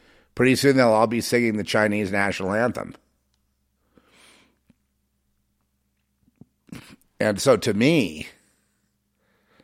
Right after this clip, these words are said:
knowing this about, you know, I mean, I may be here in America, but I do not feel a connection with Americans in general because of the fact that they're, con-, you know,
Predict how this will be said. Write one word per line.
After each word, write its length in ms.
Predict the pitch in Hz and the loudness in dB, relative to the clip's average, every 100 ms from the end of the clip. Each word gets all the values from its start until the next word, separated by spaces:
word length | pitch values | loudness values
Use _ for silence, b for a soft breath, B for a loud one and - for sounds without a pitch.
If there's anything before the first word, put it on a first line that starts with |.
| _ _ _ - | _ _ _ -6
knowing 480 | 98 113 139 131 120 | 2 8 8 6 4
this 240 | 117 131 | 2 2
about, 480 | 127 104 101 98 - - | 0 0 0 -2 -6 -8
you 120 | 104 | -4
know, 340 | 95 85 82 - | -4 -4 -6 -6
I 120 | 104 | -4
mean, 140 | 101 | -4
I 120 | 101 117 | 0 0
may 180 | 117 | 0
be 220 | 101 101 98 | -2 -4 -2
here 180 | 104 | -2
in 60 | 95 | -2
America, 480 | 90 90 110 98 85 | -4 -2 0 0 -2
but 80 | 82 | -4
I 140 | 98 | -2
do 100 | 95 | -2
not 220 | 90 90 | -4 -8
feel 180 | 98 82 | -6 -8
a 60 | 78 | -6
connection 420 | 82 82 - 71 | -8 -10 -12 -10
with 260 | 73 - _ b b b b - | -10 -10 _ b b b b -8
Americans 680 | 78 87 82 - 73 71 | -4 -2 -2 -6 -10 -10
in 120 | 71 73 | -12 -6
general 480 | 85 101 60 - - _ _ _ _ _ _ _ _ _ _ - | -2 -2 -4 -10 -20 _ _ _ _ _ _ _ _ _ _ -6
because 340 | 87 123 104 | 0 2 2
of 300 | 95 67 67 | 0 -6 -16
the 160 | 90 90 | -12 -4
fact 320 | 101 87 - | -2 -2 -4
that 100 | 87 | -10
they're, 140 | 82 | -10
con-, 320 | - 85 76 - | -8 -12 -12 -10
you 120 | 95 | -8
know, 200 | 80 | -6